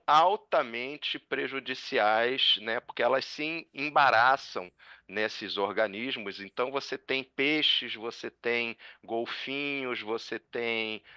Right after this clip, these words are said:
tubarões, você tem aves que se embaraçam, né, nesse tipo de material e vêm a óbito por conta de estarem presos ali, né?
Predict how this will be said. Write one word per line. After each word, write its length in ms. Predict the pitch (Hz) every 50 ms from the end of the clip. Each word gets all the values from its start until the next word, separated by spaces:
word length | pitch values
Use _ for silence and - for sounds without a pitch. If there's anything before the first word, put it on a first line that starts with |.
| - _ -
tubarões, 920 | - 127 110 117 113 107 107 110 113 120 123 127 127 127 123 127 113 -
você 380 | 107 104 110 104 - - 113 104
tem 600 | _ - - 113 113 113 110 107 107 107 101 98
aves 880 | 101 113 120 127 131 135 135 - - 123 127 127 - - - - - - - - - - _ _ -
que 100 | - 123
se 200 | - - - 156
embaraçam, 920 | 160 170 156 170 165 147 120 120 131 151 156 - - - 120 101 98 90 _
né, 280 | - 95 101 113 131 143 _ - - - - _
nesse 440 | - 98 110 113 117 - - - 107
tipo 440 | - - - 110 110 - - 107 95
de 120 | - 101
material 840 | 101 101 95 - - - 104 98 101 98 98 101 110 123 143 165 180
e 120 | 170 175
vêm 480 | 277 - 139 147 151 160 170 175 180 - -
a 160 | 139 143 127
óbito 640 | 113 120 135 156 156 123 113 - _ - 90 82 _ _ _ _ _ - _ _ _ _ _
por 240 | - 117 110 - -
conta 500 | - - 110 113 117 117 - - 123 120
de 800 | 117 113 - 110 110 117 120 120 123 120 120 117 117 117 107 98 -
estarem 500 | 104 104 - 98 90 110 107 110 120 120
presos 720 | - _ - 117 127 135 139 131 113 - 85 87 82 90
ali, 360 | 87 85 80 78 85 80 78 76
né? 200 | 78 87 92